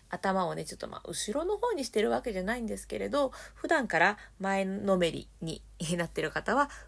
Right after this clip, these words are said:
後ろの方に重心を置いて、えー、頭を首で支えるんじゃなくてね、まあ、背中だったり、体、上半身全部で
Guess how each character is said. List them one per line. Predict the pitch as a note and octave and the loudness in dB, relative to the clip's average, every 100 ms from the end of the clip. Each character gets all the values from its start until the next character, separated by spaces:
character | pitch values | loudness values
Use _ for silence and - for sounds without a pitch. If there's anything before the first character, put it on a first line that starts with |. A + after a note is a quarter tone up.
| - | -14
後 | D#3+ D#3 - F3+ F3 | -6 -4 -2 -2 -2
ろ | |
の | F3+ F#3+ | -2 -2
方 | F#3+ G#3+ F#3 | -2 0 0
に | F#3 C4+ C#4 - - - | -2 -4 -6 -10 -20 -6
重 | F#3 F#3 | 0 0
心 | - F#3+ F3 | 0 -6 -6
を | F3+ - | -6 -4
置 | F#3 | -6
い | F#3+ | -6
て、 | - C4+ C#4 A3+ - - - - | -2 2 2 2 -10 -20 -16 -14
え | |
ー、 | - | -12
頭 | - - G#3+ A3+ | -8 -2 2 2
を | F3 - - - - - - | 2 -2 -16 -20 -20 -20 -8
首 | - A3+ C#4 | -2 2 2
で | D4 | 2
支 | D4 C#4+ | 0 0
え | C#4+ C#4+ | 0 2
る | C4 | 2
ん | |
じ | G3 | 0
ゃ | |
な | F#3 | -4
く | F#3+ | -6
て | - | -6
ね、 | F#3+ F#3+ - - - | -6 -6 -12 -18 -12
ま | D#3+ | -10
あ、 | |
背 | E3+ | -8
中 | D#3+ E3 E3 | -6 -4 -2
だ | E3 | -2
っ | E3 | -4
た | - D#3 | -6 -2
り、 | F#3+ - - - | -2 -4 -14 -14
体、 | - F3+ F#3+ G#3 - - - - - | -6 -2 2 2 0 -12 -20 -16 -2
上 | G#3 | 0
半 | A#3 B3+ | 0 -2
身 | A#3 - F3 | -4 -6 -6
全 | - A3 B3 | -4 -2 -2
部 | C#4+ C#4 | -4 -4
で | D4+ | -4